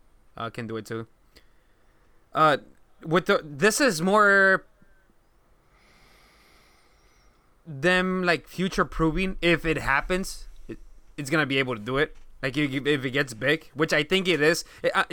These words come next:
just keep in mind that this, the ray racing thing, it, it, it just started this year.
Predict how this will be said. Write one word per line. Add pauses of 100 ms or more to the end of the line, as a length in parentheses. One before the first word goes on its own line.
(120)
just
keep
in
mind
that
this, (240)
the (440)
ray
racing (200)
thing,
it,
it,
it
just
started
this
year.